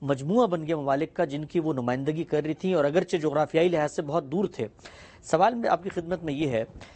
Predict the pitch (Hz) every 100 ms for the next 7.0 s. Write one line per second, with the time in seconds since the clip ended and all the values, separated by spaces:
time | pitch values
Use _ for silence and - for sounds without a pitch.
0 | - - 160 127 175 240 - 151 170 147
1 | - 131 123 151 135 123 110 113 117 143
2 | 135 - - 127 127 135 - 120 123 120
3 | 113 120 143 - 113 113 226 180 160 165
4 | 156 156 135 131 127 131 123 123 120 117
5 | 135 123 120 - 131 - 131 127 131 120
6 | - 113 127 123 120 117 113 151 135